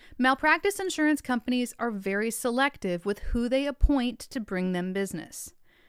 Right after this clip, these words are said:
There are strict standards and guidelines to ensure that only agents who are experienced and truly understand the market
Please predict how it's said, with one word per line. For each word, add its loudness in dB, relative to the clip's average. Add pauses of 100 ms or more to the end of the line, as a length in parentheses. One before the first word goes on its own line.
(120)
There -2
are -6
strict -8
standards -4
and -4
guidelines -2
to -4
ensure -4
that -2
only -2
agents -2
who -2
are 0
experienced -4
and -2
truly -4
understand -2
the -4
market -4